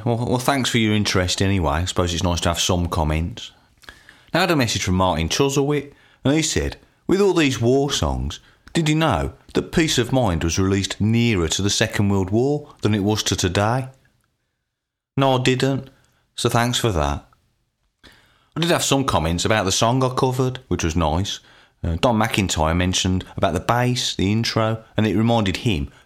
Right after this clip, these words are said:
of a song by Yes called The Fish. So yeah,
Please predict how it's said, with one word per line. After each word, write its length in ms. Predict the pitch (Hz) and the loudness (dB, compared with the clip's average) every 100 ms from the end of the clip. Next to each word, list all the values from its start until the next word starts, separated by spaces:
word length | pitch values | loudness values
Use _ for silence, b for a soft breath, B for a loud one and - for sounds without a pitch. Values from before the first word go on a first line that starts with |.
| - | -4
of 80 | |
a 60 | 101 | -2
song 320 | - 107 98 | 2 0 2
by 180 | 90 87 | 2 0
Yes 540 | 90 98 107 110 - - b | 2 0 0 -4 -8 -10 b
called 280 | - 156 131 | 0 0 2
The 60 | 98 | -2
Fish. 640 | - 127 139 139 - - b b b b b | 0 -2 -2 -2 -6 -8 b b b b b
So 200 | - 117 | -4 -2
yeah, 240 | 127 131 | 0 -4